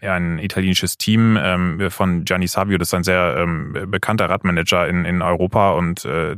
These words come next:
mit vielen Kontakten nach Kolumbien, als die das in, entdeckt haben, da hat er, ähm, in Europa schon sehr viel, ähm, Erfahrung gesammelt und das,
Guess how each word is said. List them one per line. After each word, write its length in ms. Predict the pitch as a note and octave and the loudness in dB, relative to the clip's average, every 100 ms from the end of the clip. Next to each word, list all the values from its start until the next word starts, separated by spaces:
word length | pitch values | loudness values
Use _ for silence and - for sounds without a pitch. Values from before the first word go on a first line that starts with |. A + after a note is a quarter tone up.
| - | -10
mit 160 | - F#2 | -10 -4
vielen 180 | - G2+ | 0 2
Kontakten 360 | - G2 G2+ | 2 -2 -2
nach 120 | F#2+ - | -4 0
Kolumbien, 400 | F#2+ G2 G#2 E2+ | 2 4 4 2
als 300 | F2+ - - - - - - - - - _ _ - | 0 -4 -8 -20 -20 -20 -20 -20 -20 -20 _ _ 0
die 100 | A#2+ | 4
das 200 | A#2+ A2+ | 4 4
in, 240 | - A2 | 2 2
entdeckt 360 | G#2+ G#2+ A#2 - | 2 2 0 2
haben, 180 | C3 B2+ | 2 4
da 80 | G#2 | 2
hat 120 | A2 | 2
er, 340 | A2 G#2+ G2 | 2 2 2
ähm, 360 | G2+ G#2 G2+ F2+ | 2 4 4 2
in 320 | G2 F#2 G#2+ | 0 0 2
Europa 300 | F#2+ A2+ A#2 | 2 2 2
schon 180 | - G#2+ | 2 2
sehr 140 | G2 | 2
viel, 380 | G2+ A#2 G#2 G2+ F2 | 2 2 4 4 2
ähm, 460 | G2 F#2+ F2+ D2+ | 2 2 0 -2
Erfahrung 400 | F#2+ F#2 G#2+ A2 | -4 0 4 6
gesammelt 420 | F#2 E2+ E2 D#2 D#2 | 4 2 2 0 0
und 340 | E2+ E2 F2+ | -2 -4 -6
das, 400 | F#2 - - - | -6 -6 -8 -10